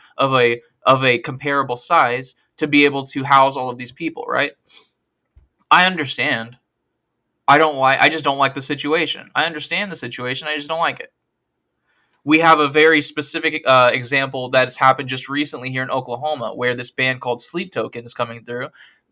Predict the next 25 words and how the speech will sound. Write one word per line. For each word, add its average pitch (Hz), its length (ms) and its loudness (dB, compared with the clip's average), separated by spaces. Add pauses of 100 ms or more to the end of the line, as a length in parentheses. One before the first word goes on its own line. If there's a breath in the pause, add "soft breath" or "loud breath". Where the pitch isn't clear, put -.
(120)
and 139 240 0
that, 160 300 4
this 170 140 -2
band 190 280 -2 (160)
fucking 165 540 -2
blew 233 760 -6 (380 loud breath)
up. 226 380 6 (720)
They 208 220 2
blew 277 480 0
up, 190 340 6
dude. 123 440 -6
This 190 200 0
band 208 400 0
makes 156 320 -2
women's 196 460 -6
panties 175 640 -8 (160 loud breath)
so 196 500 2
fucking 170 640 -4
moist, 135 480 -6 (220 soft breath)
it's 139 220 -2
insane. 131 800 -8 (480)
They're 175 340 4
coming 196 280 -2
through 175 240 2
Oklahoma. 160 580 -2